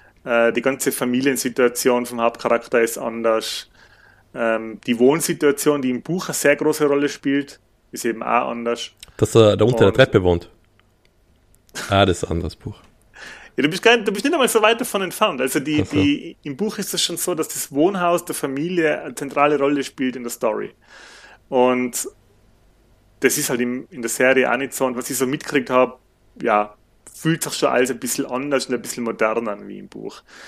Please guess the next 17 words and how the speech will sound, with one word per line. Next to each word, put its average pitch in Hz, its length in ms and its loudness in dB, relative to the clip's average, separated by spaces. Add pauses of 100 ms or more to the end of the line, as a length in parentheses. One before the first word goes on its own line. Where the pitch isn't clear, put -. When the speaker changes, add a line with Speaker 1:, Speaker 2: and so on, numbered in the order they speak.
(140)
Speaker 1:
Ich 139 100 4
habe 165 200 4
einen 139 520 0
Kommentar 139 540 0
vom 127 520 -6 (440)
Wolfgang 135 340 -2
Holbein 139 300 2
selber 160 300 2
gelesen, 143 400 -4
der 127 420 2
mit 123 260 -10
der 123 60 -2
Serie 131 480 2
eigentlich 139 260 -2
schon 131 180 -8
zufrieden 127 420 -4
ist. 107 180 -12